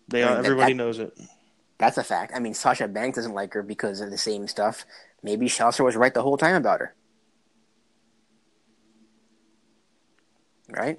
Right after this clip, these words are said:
Speaker 1: Yep. That's just the way it is, I guess. I mean, when it comes down to it, man, I didn't re-, uh, this was a pretty disappointing weekend for me. Um, besides re-, besides N X T, that was pretty special. But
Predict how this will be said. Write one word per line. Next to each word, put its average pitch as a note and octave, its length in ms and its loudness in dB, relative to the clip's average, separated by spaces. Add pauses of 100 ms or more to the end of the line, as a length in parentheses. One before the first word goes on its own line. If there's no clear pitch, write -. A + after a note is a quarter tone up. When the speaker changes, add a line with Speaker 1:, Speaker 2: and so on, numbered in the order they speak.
Speaker 1:
Yep. C3+ 360 6 (1200)
That's C3 200 0
just C#3 160 -4
the D3+ 60 0
way D3+ 140 6
it D3+ 60 6
is, D3 160 6
I B2 80 -2
guess. C3 400 -2
I A#2+ 60 -8
mean, A#2+ 280 -8 (1200)
when D3+ 140 4
it E3 120 6
comes G3 220 4
down G3 200 4
to G3 160 2
it, F#3+ 100 2
man, F#3+ 240 0
I D#3 80 2
didn't D#3 220 -2
re-, C#3+ 180 0
uh, C3+ 100 -8
this - 560 -8 (220)
was C#3+ 180 -8
a C3+ 60 -6
pretty D#3 260 2
disappointing D3 640 2
weekend D3 360 0
for D3 100 -4
me. D3 360 0 (420)
Um, B2 460 2 (880)
besides C#3+ 400 2
re-, D3 200 2
besides D3 380 -4
N C3+ 120 -6
X B2 160 -8
T, C3 240 -4
that A#2+ 160 -4
was B2 160 -8
pretty B2+ 220 -8
special. A#2+ 400 -6
But C#3 440 2